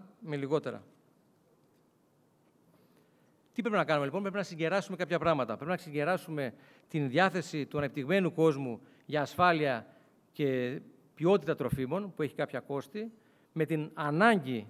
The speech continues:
βιωσιμότητας στον ανεπτυσσόμενο κόσμο για διατροφική επάρκεια. Πρέπει να έχουμε στο μυαλό μας τους περιορισμούς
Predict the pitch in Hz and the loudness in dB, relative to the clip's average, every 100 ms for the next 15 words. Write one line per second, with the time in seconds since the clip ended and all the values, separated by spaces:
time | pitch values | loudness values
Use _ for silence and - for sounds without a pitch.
0 | - 135 139 143 156 196 220 147 135 147 | -14 -6 -2 -2 2 2 2 0 -6 -6
1 | 131 131 180 151 127 - 190 202 185 175 | -8 -6 -4 -2 -4 -2 -2 -2 -4 -4
2 | 147 139 160 220 226 208 - 110 - _ | -6 -10 -4 -2 2 0 0 -8 -10 _
3 | _ _ _ _ _ _ _ _ 170 190 | _ _ _ _ _ _ _ _ 2 2
4 | 190 180 160 156 180 185 180 170 202 185 | 4 4 6 4 2 0 2 4 4 2
5 | 165 - - 165 151 139 202 185 - - | 0 -4 -2 0 0 2 2 2 0 -8